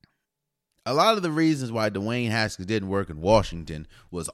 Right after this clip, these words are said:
off the field issues. And you're hoping that Dwayne Haskins is your future, which even, even on the field, his decision making isn't the greatest. So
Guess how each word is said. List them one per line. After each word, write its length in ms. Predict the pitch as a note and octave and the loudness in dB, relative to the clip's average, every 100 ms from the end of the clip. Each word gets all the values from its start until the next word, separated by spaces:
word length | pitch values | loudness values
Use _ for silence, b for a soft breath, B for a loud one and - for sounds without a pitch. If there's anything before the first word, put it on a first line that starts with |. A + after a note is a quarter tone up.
| - | -2
off 460 | A#2 B2 G#2 - | 2 2 0 -12
the 100 | F#2 | -18
field 380 | E2 A#2 A2 F#2+ | -10 -4 -2 -2
issues. 580 | G2 - - - - - _ _ b b b b - | -4 -6 -10 -18 -20 -20 _ _ b b b b -12
And 160 | F2+ | -6
you're 200 | G2+ B2+ | 0 2
hoping 560 | G#2 B2 A2+ G#2 F2+ E2+ b b b - | 6 6 6 2 0 -4 b b b -4
that 260 | G2 E2 | -4 -4
Dwayne 320 | F#2 G2 G#2+ | -6 -6 -4
Haskins 500 | G2+ G2+ G2 - F2 | -4 -4 -4 -8 -8
is 200 | E2+ E2+ | -6 -4
your 180 | E2 F2+ | -2 -2
future, 440 | E2 - F#2+ - B1+ | -4 -8 -8 -10 -10
which 380 | F2 G#2 F2 D2+ _ _ _ _ _ _ _ _ _ _ _ _ _ - | -4 -4 -4 -14 _ _ _ _ _ _ _ _ _ _ _ _ _ 0
even, 380 | D3+ A3 A3+ F#3+ b b - | 2 2 -2 -8 b b -6
even 260 | F3+ G3+ | -2 0
on 260 | C3+ D#3+ D#3 | 2 2 0
the 80 | A#2 | -2
field, 360 | - G#2+ F#2 | -2 -2 0
his 180 | G#2+ B2+ | 0 -2
decision 440 | F#2+ - A#2+ G2+ | -4 -6 -6 -6
making 300 | G2 F2 F2 | -8 -8 -6
isn't 220 | F#2+ F2 E2+ | -6 -4 -8
the 80 | |
greatest. 460 | D#2 F2 D2+ - - _ _ _ _ _ _ _ _ _ _ _ _ _ _ b b b b b b - | -8 -10 -12 -18 -20 _ _ _ _ _ _ _ _ _ _ _ _ _ _ b b b b b b -12
So 720 | - A#2 A2 G2 F2+ D#2+ C#2 | 2 6 6 6 4 0 -4